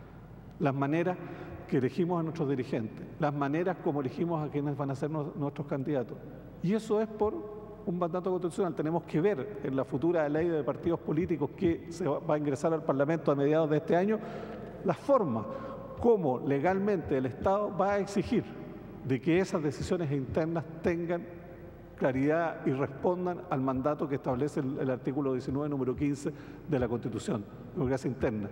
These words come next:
Y ahí, en esa futura ley de partidos políticos, tener los mecanismos para que la ciudadanía exija,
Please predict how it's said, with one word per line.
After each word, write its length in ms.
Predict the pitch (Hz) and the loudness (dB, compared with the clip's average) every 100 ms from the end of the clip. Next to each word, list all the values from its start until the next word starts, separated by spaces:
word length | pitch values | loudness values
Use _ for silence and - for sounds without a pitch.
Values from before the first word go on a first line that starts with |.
| - - - - | -10 -14 -10 0
Y 120 | 123 | 4
ahí, 840 | 131 202 320 - - - - - - | 6 4 0 -4 -10 -10 -10 -10 0
en 140 | 143 | 2
esa 200 | 151 156 | 4 2
futura 380 | 135 147 151 151 | 2 2 4 4
ley 160 | 147 156 | 4 2
de 80 | |
partidos 320 | 139 - 156 143 | 2 0 -2 2
políticos, 440 | 135 156 170 190 - - - - | 2 4 2 0 -4 -10 -2 2
tener 300 | 127 180 - - - - - - - - - - | 6 6 4 -4 -8 -8 -8 -10 -10 -12 -4 2
los 240 | 131 131 | 2 4
mecanismos 560 | 139 135 135 185 180 - | 2 2 2 4 2 0
para 220 | 147 131 | 0 0
que 100 | 123 | 0
la 100 | 123 | -2
ciudadanía 600 | - 131 123 170 170 - | 0 0 0 -2 -4 -4
exija, 680 | - 113 - 311 - - 104 | -4 -4 -2 0 0 -2 -4